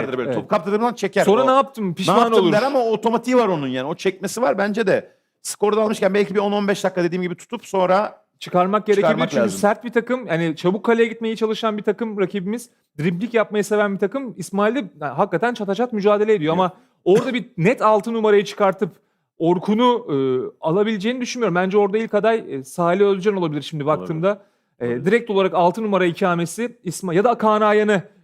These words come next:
Speaker 2: e, ön libero'da
Speaker 1: Bu arada ben
Speaker 2: kullanabilir.
Speaker 1: geçen o Avrupa Şampiyonası'ndaki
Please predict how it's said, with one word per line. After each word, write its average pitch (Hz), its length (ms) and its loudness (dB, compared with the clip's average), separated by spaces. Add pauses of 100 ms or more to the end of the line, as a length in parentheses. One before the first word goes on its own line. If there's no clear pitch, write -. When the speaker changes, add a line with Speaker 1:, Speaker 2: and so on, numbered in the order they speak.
(140)
Speaker 2:
e, 131 60 -2 (500)
ön 185 220 2
libero'da 170 260 2
Speaker 1:
Bu - 40 2
arada 220 140 4
ben 208 60 4
Speaker 2:
kullanabilir. 185 220 0
Speaker 1:
geçen 160 260 -4
o 170 300 -4
Avrupa 143 300 -4
Şampiyonası'ndaki 151 460 -10